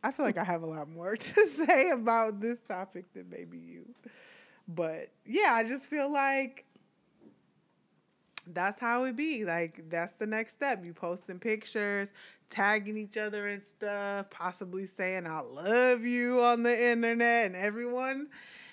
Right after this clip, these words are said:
everyone that you allow will see that. And, like, that stuff is traceable. So then you have, like, the happy stage, right? That's the happy stage. So first it's like, how long until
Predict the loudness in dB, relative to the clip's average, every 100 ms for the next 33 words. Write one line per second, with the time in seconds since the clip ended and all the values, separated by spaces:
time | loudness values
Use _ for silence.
0 | -20 _ -6 0 4 6 4 4 2 4
1 | 4 4 2 -2 -6 -2 0 2 0 -2
2 | 2 4 6 4 4 2 2 2 2 2
3 | 2 4 4 4 2 0 -6 -6 -2 2
4 | 2 2 0 0 -2 0 -2 -2 0 0
5 | -2 -4 -4 -4 -6 -2 0 0 0 0
6 | 2 2 2 0 0 2 4 2 2 -4
7 | -2 0 0 0 0 0 0 -2 0 0
8 | 2 0 -4 -10 -10 -10 -14 -18 _ -20
9 | -20 _ -4 0 0 0 -2 -2 0 0
10 | -6 _ -4 2 4 6 4 2 2 2
11 | -2 -6 -12 -16 -20 _ _ _ _ _
12 | _ _ _ _ _ -8 -6 -4 0 0
13 | 0 -2 -4 -8